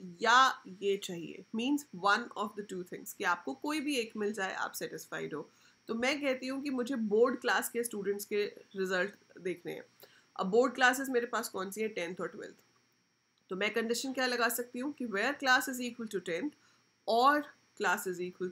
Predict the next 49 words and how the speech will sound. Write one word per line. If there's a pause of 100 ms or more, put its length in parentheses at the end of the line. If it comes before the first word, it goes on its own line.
to (320)
twelfth, (160)
है
ना। (340)
So
या
तो
class
tenth
हो (320)
या (100)
फिर
class (320)
ट्वेल्थ
हो, (220)
दोनों
में
से
कोई
भी
एक
होगी
तो
वो
board
class
है
and
हमें
उसको
शो (460)
कराना
है। (280)
तो
सी
वन (100)
और
सी (100)
टू (140)
अगर
दोनों
true
है
तो
भी
true, (560)
true
false
है